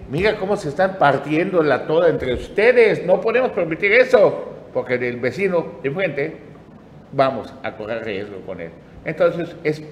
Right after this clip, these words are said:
hay la posibilidad que mo-, como sucedió en Hidalgo, y como lo dice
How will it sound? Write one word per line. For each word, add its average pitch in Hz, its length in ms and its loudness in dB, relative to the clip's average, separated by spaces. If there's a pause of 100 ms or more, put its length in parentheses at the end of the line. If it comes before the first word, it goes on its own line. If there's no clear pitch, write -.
hay 196 200 4
la 180 180 0
posibilidad 170 640 0 (420)
que 127 120 -2
mo-, 120 200 -4
como 131 300 -2
sucedió 139 540 -4
en 151 100 -2
Hidalgo, 165 460 0 (240)
y 127 60 -12
como 123 260 -2
lo 120 120 -2
dice 131 400 -4